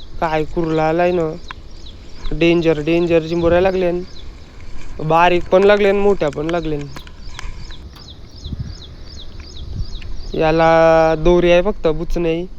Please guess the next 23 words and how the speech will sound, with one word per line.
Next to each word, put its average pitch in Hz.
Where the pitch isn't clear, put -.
बघायला. 156
बघा 156
तरी 160
आली 160
बघा, 143
मस्त 165
मीडियम 170
साईजची 165
आली, 175
कुर्लीच 180
आहे, 175
बाठीची 170
कुर्ली 175
आहे 160
ती. -
यो 175
ब, 190
पहिला 180
बघ 202
पालवला 185
मी 185
नी, 196
नंतर 196